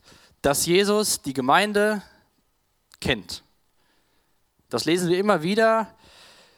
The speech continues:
dass da steht, „Ich weiß, ich kenne,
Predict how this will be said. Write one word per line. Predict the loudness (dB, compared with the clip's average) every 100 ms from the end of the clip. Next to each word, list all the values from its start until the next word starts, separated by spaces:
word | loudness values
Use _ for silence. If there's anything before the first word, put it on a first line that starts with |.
| _ _ _ _ -2
dass | 0
da | 0
steht, | -2 0 -2 -2
„Ich | -6 2
weiß, | 2 2 -2 -4 -6 -10 -20 -20 _ _ _ _ _ _ _ _ _ -10
ich | -8 -2
kenne, | -2 0 -2 -2